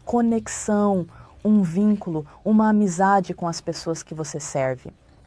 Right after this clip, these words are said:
E você sabe, uma coisa realmente interessante sobre o serviço é que você sempre acaba amando as pessoas que você serve. Você sempre faz. E você os ama.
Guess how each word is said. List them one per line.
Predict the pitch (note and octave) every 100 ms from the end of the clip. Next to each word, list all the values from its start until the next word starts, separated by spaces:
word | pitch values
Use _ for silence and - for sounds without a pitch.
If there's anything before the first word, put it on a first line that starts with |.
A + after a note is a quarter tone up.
| - C4
E | C4+
você | C#4+ D4+
sabe, | - G3 D#3
uma | - G#3 G#3
coisa | A#3 A#3 G#3+
realmente | G#3 F#3+ F3+ F#3
interessante | E3+ F3 D#3+ D#3 F3 E3 -
sobre | E3 D3+
o | D#3+
serviço | - D#3 D3 F3 F3+ -
é | -
que | F3+
você | F3+ F#3 F#3+
sempre | - A3+ A3+
acaba | G3+ - F#3 F#3 -
amando | F3+ E3+ E3+ F#3 E3
as | D3+
pessoas | - D#3 D#3 D3+
que | -
você | D3 D3 D#3+
serve. | - D3+ C3+ C#3+ C#3 _ _ _ _
Você | D#3 -
sempre | D3+ - D3 C#3+
faz. | D3+ - - - - - _ -
E |
você | F3+ F3+ -
os | F#3 D3
ama. | C3 B2